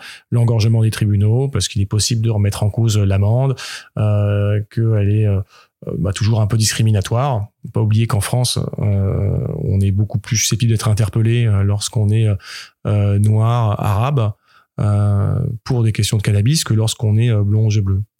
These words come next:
Alors, concernant l'impact sur les moyens policiers mis en place et, euh, leur redéploiement, bon, il faut savoir une chose, c'est que dans les deux États concernés, les infractions liées au cannabis,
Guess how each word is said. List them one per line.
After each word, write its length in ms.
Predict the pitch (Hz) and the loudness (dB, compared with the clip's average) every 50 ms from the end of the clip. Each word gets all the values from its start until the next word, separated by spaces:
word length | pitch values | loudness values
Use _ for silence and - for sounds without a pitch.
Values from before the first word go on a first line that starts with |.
| _ _ _ _ _ _ _ _ _ _ - | _ _ _ _ _ _ _ _ _ _ -4
Alors, 200 | - 113 110 104 | -2 -2 -2 -2
concernant 420 | - - 143 135 - 156 147 147 139 | -2 -2 -2 -2 0 0 0 0 2
l'impact 540 | 139 143 143 139 143 147 147 139 - - 113 - - _ _ _ _ _ - | 2 0 0 0 -2 -4 -4 -4 -4 -4 -6 -6 -6 _ _ _ _ _ -8
sur 540 | - - - - 147 156 151 139 117 - - | -6 -4 -4 -2 0 0 0 0 -2 -2 -2
les 200 | - 113 113 113 | -2 0 0 2
moyens 560 | 117 123 127 135 135 131 139 143 143 143 139 135 - | 2 2 2 2 2 2 2 2 2 2 0 0 0
policiers 420 | 127 123 123 120 - - - 135 | 0 0 0 0 0 0 0 2
mis 140 | 120 120 120 | 2 2 2
en 100 | 120 120 | 2 0
place 520 | 110 - 131 131 135 135 131 - - - 123 - - | 0 0 0 0 0 0 -2 -2 -2 -4 -4 -4 -4
et, 220 | 135 123 127 127 | -2 0 0 2
euh, 80 | 120 110 | 2 2
leur 180 | 113 113 107 | 2 2 2
redéploiement, 640 | 98 110 110 120 110 - 123 120 123 147 180 208 220 - - - - - - - _ - | 2 2 0 0 0 0 -2 0 0 0 -2 -2 -6 -10 -16 -20 -20 -20 -20 -20 _ -6
bon, 160 | - 113 - - | -4 -4 -4 -4
il 60 | 120 | -6
faut 100 | - 123 | -4 -4
savoir 280 | - - 117 117 117 113 | -2 0 0 2 2 2
une 60 | 117 | 0
chose, 240 | - 156 156 147 - | 0 0 -2 -2 -2
c'est 120 | - 120 | -2 -2
que 80 | - 113 | 0 0
dans 100 | 110 110 | 2 2
les 80 | 110 | 2
deux 140 | 110 123 117 | 2 2 0
États 180 | 117 - 120 110 | 0 0 -2 -2
concernés, 720 | - - 101 - - 117 110 113 131 143 156 - - - - | -2 -2 -2 -2 0 0 2 2 2 2 0 -2 -4 -6 -4
les 200 | 110 107 104 117 | -2 0 2 2
infractions 840 | 120 117 - - 120 113 - - - - 139 139 139 139 139 - _ _ _ _ _ _ _ _ _ - | 0 0 0 -2 -4 -4 -4 -4 -2 0 2 2 2 2 0 -4 _ _ _ _ _ _ _ _ _ -2
liées 200 | 113 110 131 143 | 0 0 2 0
au 80 | 135 | 0
cannabis, 800 | - 131 120 123 120 123 135 127 - - - - - - - - | 0 0 0 0 2 0 0 0 -2 -4 -4 -6 -6 -6 -6 -8